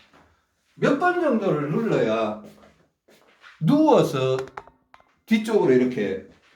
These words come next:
플-, 뒤쪽으로 플랭크 하듯이 이렇게 뒤통수를 누르는 거 있잖아요. 그죠?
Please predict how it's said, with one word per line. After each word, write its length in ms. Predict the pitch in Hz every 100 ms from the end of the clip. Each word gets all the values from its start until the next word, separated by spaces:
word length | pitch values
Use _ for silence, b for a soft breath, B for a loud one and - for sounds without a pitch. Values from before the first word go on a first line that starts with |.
| b
플-, 140 | - -
뒤쪽으로 440 | 262 247 302 247
플랭크 340 | 214 254 262
하듯이 280 | 196 170 -
이렇게 240 | 135 139 -
뒤통수를 480 | 190 208 220 147
누르는 340 | 117 117 180 -
거 60 | -
있잖아요. 460 | - 151 131 101
그죠? 460 | 196 175 92 117